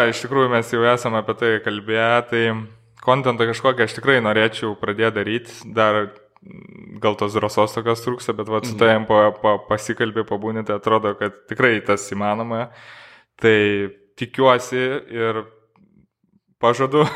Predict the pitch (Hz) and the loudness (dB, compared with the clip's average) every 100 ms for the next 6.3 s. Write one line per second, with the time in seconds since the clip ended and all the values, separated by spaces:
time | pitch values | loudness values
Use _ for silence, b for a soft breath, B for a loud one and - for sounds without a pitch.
0 | 175 - 110 104 113 107 123 143 143 139 | -2 2 2 2 2 4 4 6 4 4
1 | 127 135 127 127 135 131 113 - B B | 4 2 2 -2 -4 -8 -10 -12 B B
2 | - 120 117 117 117 110 113 139 131 - | -6 -2 0 2 0 -2 -2 -2 -2 -2
3 | 143 135 156 151 135 135 139 123 117 113 | -2 2 2 2 2 2 2 0 -2 0
4 | 131 120 107 113 113 - 117 120 135 139 | 0 0 0 0 0 -4 -8 -6 -6 -2
5 | 143 135 90 113 113 107 110 113 110 - | 0 0 0 -2 -2 -6 -4 -6 -6 -16
6 | - - 104 | -14 -6 -4